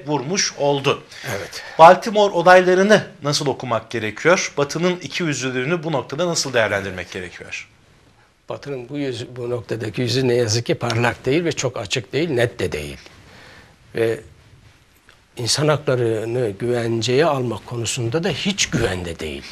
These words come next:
Speaker 2: Ve bu olayların münferit, e, polisiye, e, hataları, e, meslek hataları denebilecek, e, bir mahiyeti de yok. E,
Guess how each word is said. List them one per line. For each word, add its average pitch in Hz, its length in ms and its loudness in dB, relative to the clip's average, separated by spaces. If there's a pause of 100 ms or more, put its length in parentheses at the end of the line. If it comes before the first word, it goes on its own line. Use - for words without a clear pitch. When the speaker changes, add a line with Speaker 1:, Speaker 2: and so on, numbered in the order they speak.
(960)
Speaker 2:
Ve 110 160 -6
bu 165 140 4
olayların 143 580 8 (160)
münferit, 139 640 -2 (160)
e, 131 40 -6 (840)
polisiye, 135 880 2 (100)
e, 120 60 -8 (580)
hataları, 127 800 4 (260)
e, 104 160 -4 (640)
meslek 120 340 4
hataları 117 480 2
denebilecek, 127 720 6 (380)
e, - 60 -8 (520)
bir 139 120 2
mahiyeti 127 640 6
de 196 60 6
yok. 123 520 6 (800)
E, 113 320 -2